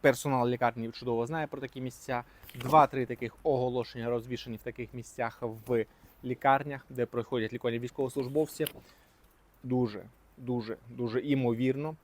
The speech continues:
врятують не одне життя українців. Аналогічно, е, люди, які надають волонтерську допомогу, е,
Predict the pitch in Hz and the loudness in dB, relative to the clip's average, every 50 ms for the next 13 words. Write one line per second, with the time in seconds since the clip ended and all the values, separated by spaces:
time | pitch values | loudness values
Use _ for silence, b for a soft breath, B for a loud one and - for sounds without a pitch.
0 | _ - 123 120 123 120 - 143 143 143 135 - - - - - - - 139 139 | _ -8 -4 -4 -4 -4 -2 -4 -2 -2 -4 -6 -12 -16 -16 -16 -12 -6 -4 -4
1 | 139 - - 123 107 110 123 135 147 - - - - 104 110 104 - _ - 107 | -2 -2 -4 -6 -4 -4 -4 -4 -4 -6 -10 -14 -14 -12 -12 -14 -14 _ -6 -4
2 | 98 98 - _ _ _ _ _ _ b b b b b b b b _ - 117 | -4 -4 -6 _ _ _ _ _ _ b b b b b b b b _ -12 -6
3 | - 120 117 110 101 98 - - - - - - - - - - - - - - | -2 0 0 0 -2 -4 -8 -12 -14 -14 -12 -10 -10 -10 -10 -12 -12 -14 -16 -18
4 | - - 143 151 170 180 180 175 170 156 151 160 151 131 - - - 117 110 98 | 2 4 4 6 6 4 4 4 4 4 4 2 0 0 0 -2 -2 -2 -4 -6
5 | 92 98 - - - - - - 123 120 120 120 120 123 127 147 160 170 156 160 | -8 -12 -16 -20 -20 -12 -8 -6 -6 -4 -2 -2 -2 -2 0 0 0 0 0 0
6 | 151 147 139 - - 147 143 143 143 143 139 139 131 131 135 139 143 131 135 135 | 0 -2 -4 -4 -4 -2 0 0 0 0 -2 -2 -2 -2 0 -2 -2 -4 -6 -8
7 | 127 127 127 131 139 131 - - 131 123 131 135 127 - - 123 127 131 131 131 | -8 -6 -4 -4 -6 -6 -6 -8 -4 0 0 0 0 0 -4 -6 -4 -2 -2 0
8 | 131 127 123 113 101 104 104 104 104 107 110 107 | 0 0 0 -2 -4 -6 -8 -8 -8 -8 -10 -12